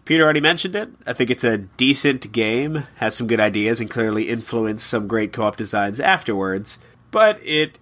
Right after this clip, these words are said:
is a little swingy with difficulty, not quite balanced with the player powers, which does annoy me quite a bit. And the gameplay gets pretty repetitive. So,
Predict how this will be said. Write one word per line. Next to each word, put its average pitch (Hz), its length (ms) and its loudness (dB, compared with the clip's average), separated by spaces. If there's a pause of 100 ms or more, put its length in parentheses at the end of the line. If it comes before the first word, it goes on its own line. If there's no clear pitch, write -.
is 147 760 -2 (460)
a 214 340 0
little 175 280 6
swingy 151 500 0
with 131 340 0
difficulty, 131 840 2 (480)
not 127 220 0
quite 120 340 0
balanced 117 500 2
with 110 240 -4
the 98 80 -8
player 131 380 2
powers, 127 480 2
which 104 220 -8
does 110 240 -2
annoy 107 260 -4
me 113 160 -2
quite 113 280 -2
a 110 40 -2
bit. 113 380 -4 (580)
And 143 300 2
the 143 60 2
gameplay 127 360 2
gets 113 160 0
pretty 120 260 -2
repetitive. 95 720 -6 (260)
So, 104 680 -2